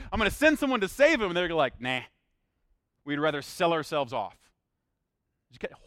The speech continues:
whoring off to the highest bidder. And so every time we use the word hero or savior or leader, there's a sense in which you have to put it in, like, scare quotes, right? Like, "Here comes the next hero."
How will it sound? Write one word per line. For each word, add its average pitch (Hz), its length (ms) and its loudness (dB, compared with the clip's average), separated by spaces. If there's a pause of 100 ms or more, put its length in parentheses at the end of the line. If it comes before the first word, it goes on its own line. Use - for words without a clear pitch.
whoring 202 400 -4
off 165 540 -10 (680)
to 143 60 -14
the 135 100 -4
highest 131 360 -10
bidder. 101 240 -8 (1800)
And 147 120 -10
so 190 60 -2
every 196 160 2
time 196 180 2
we 190 100 0
use 226 200 -4
the 196 80 -4
word 156 160 -4
hero 180 580 -4
or 110 160 -8
savior 165 500 -6
or 131 160 -6
leader, 151 400 -4
there's 135 220 -6
a 143 60 -8
sense 220 280 -4
in 151 100 -8
which 135 200 -6
you 139 80 -10
have 196 100 -6
to 151 60 -12
put 175 160 -10
it 151 80 -8
in, 135 80 -6
like, 117 160 -8
scare 196 320 -6
quotes, 98 400 -14
right? 156 240 -6 (1040)
Like, 120 100 -14
"Here 165 140 -2
comes 175 200 -4
the 147 120 0
next - 420 -4 (1000)
hero." 135 500 -6